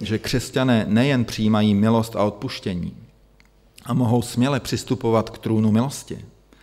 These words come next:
ale i další duchovní bod, další důležitý bod učení,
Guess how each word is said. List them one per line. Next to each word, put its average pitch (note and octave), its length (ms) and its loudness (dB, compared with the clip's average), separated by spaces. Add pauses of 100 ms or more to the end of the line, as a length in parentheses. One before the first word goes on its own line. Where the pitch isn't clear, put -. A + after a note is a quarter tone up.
(260)
ale G#2 160 0
i G#2+ 120 0
další B2+ 460 2
duchovní A#2 560 0
bod, A#2 440 -2 (500)
další G#2+ 480 -2
důležitý A2 600 -2
bod G2 200 -6
učení, G2 480 -6